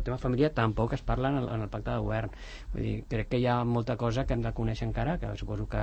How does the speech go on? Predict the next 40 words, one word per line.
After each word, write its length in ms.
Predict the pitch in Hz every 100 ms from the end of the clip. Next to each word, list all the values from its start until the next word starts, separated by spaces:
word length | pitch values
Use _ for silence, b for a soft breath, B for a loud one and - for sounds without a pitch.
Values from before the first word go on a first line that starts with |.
| 104
ells 160 | 104
ho 40 | 107
deuen 220 | 110 107
tenir 200 | 110 110
molt 160 | 110 117
clar, 160 | 123 B B B - -
però 240 | 104 101
a 40 | 98
dia 160 | 101 104
d'avui, 380 | 104 104 113 170
mm, 680 | 156 104 95 - - - - - - 101 98 98 104
nosaltres, 360 | 104 101 123 107
eh, 60 | 110 113
en 80 | 110
aquesta 320 | 110 113 127
qüestió 400 | 117 - 123 156 B B -
tenim 340 | 107 104 123 113
dubtes 400 | 117 - 135 -
de 120 | 113
que 120 | - -
realment 420 | - 110 110 135
vagin 240 | 107 107 117
pel 120 | 117
camí 200 | 110 101 -
que 100 | 127
crec 160 | 123 -
que 80 | 117
ha 340 | 104 98 95 -
de, 160 | - -
que 80 | -
ha 60 | 101
d'anar 200 | 101 104
Sant 160 | 107 104
Cugat 320 | 107 113 151 B B B
i 100 | 117 -
que 160 | 95 92 90 87 98
la 120 | 95
ciutadania 600 | - - 104 95 98 107 110
va, 120 | 104 98 - - - 104
va, 100 | 95